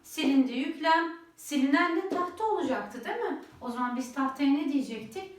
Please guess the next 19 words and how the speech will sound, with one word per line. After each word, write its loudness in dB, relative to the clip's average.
Tahta -4
silinme 4
işinin 0
yapılmasında 0
pasiftir. -4
Peki -4
Muazzez 2
geldi. 2
Muazzez -4
gelme 0
işinde -6
nedir 0
arkadaşlar? -8
Aktiftir. -4
Ben 4
yapıyorum. 0
Video 0
YouTube'a 2
yüklendi. 2